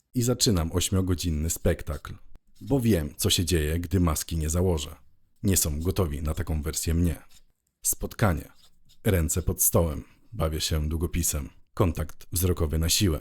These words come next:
W który punkt twarzy rozmówcy mam patrzeć? Uśmiecham się, gdy mówią bzdury. Super pomysł,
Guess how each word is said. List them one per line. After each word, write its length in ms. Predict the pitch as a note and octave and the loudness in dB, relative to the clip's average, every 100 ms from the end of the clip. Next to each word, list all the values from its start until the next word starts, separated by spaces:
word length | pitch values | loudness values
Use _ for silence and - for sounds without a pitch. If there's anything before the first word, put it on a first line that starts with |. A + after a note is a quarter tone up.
| - | -6
W 260 | - - - | -20 -18 -14
który 500 | - F#2+ E2 F2 F#2 | -6 -4 -2 -2 -2
punkt 420 | - E2+ D#2 - | 0 2 0 -4
twarzy 420 | - D#2 D2 E2+ | -2 0 0 0
rozmówcy 500 | F2+ E2 E2 - D#2+ | 0 2 0 -2 -2
mam 160 | E2 F#2+ | 0 2
patrzeć? 600 | G#2 - - - - - - - _ - | 2 0 -6 -8 -12 -16 -20 -20 _ -4
Uśmiecham 540 | A#2 - C#3 - D2 | 2 4 4 4 -2
się, 340 | - - D2+ E2 | -4 -2 -2 -2
gdy 440 | F#2 F2 E2 E2 E2 | -2 0 2 2 2
mówią 380 | E2 E2 D#2+ | 2 2 2
bzdury. 420 | D#2+ - F#2+ E2 - - _ _ _ | 2 4 2 2 -6 -16 _ _ _
Super 380 | - G#3 - E3 | 2 2 4 2
pomysł, 440 | F#3 A#2 E2 - | 4 2 0 -6